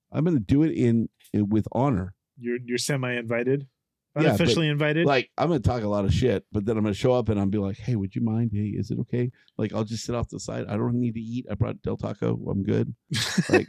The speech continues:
Speaker 2: <laughs> Is there a Del Ta-, Del Taco down the
Speaker 1: No, I
Speaker 2: road?
Speaker 1: just, it's a, my wife loves Del Taco, so it's the first thing I thought of.
Speaker 2: Dude, their new crispy chicken tacos on the value meal.
Speaker 1: There's not a
Speaker 2: Fucking
Speaker 1: lot out there.
Speaker 2: bomb.
Speaker 1: Unless you go, like, near the,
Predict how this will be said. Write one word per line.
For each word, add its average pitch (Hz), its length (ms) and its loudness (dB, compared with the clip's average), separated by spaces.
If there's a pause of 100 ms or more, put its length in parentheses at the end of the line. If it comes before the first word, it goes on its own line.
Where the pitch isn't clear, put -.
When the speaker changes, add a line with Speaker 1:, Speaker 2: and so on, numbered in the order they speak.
Speaker 2:
<laughs> - 100 -4
Is 277 260 4
there 156 140 4
a - 40 0
Del 147 140 2
Ta-, 147 220 2 (160)
Del 170 180 0
Taco 151 320 0
down 165 140 2
the 175 60 4
Speaker 1:
No, - 0 -
I 202 100 6
Speaker 2:
road? 190 80 4
Speaker 1:
just, 175 160 0 (100)
it's 92 200 -4
a, 92 80 -2 (140)
my 87 240 -4
wife 85 260 -2
loves 82 140 -2
Del 82 200 -6
Taco, - 320 -10
so - 160 -10
it's 87 100 -10
the - 60 -20
first - 180 -2
thing 82 140 -4
I - 120 -6
thought 80 120 -4
of. 92 100 -10 (580)
Speaker 2:
Dude, 101 260 -4
their 101 280 -2
new 101 280 -2
crispy 104 380 -4
chicken 104 300 -4
tacos 104 340 -4
on 101 80 -4
the 92 60 -4
value 98 260 -2
meal. 131 260 -4 (200)
Speaker 1:
There's 143 180 6
not 180 180 2
a 135 60 4
Speaker 2:
Fucking 117 120 -4
Speaker 1:
lot 113 200 2
out 107 220 0
there. 90 240 -2 (180)
Speaker 2:
bomb. 104 500 -2 (120)
Speaker 1:
Unless 110 340 0
you 110 60 -6
go, 113 160 4
like, 98 280 -2
near 101 200 0
the, 95 500 -2